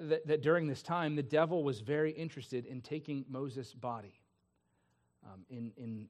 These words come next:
in using it in a certain way. The reason, uh, that no human could know where Moses was buried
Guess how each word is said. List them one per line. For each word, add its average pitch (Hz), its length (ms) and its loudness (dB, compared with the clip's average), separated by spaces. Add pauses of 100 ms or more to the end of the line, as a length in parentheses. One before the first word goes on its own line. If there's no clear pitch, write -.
(200)
in 110 320 -8
using 143 360 -2
it 85 100 -16 (340)
in 120 140 -4
a 101 60 -6
certain 110 340 -6
way. 90 100 -12 (1400)
The 143 140 -2
reason, 160 500 0 (1000)
uh, 143 140 -6
that 160 140 2
no 160 200 8
human 165 540 4
could 156 200 0
know 151 280 6
where 151 240 2
Moses 147 500 0
was 131 200 0
buried 127 520 0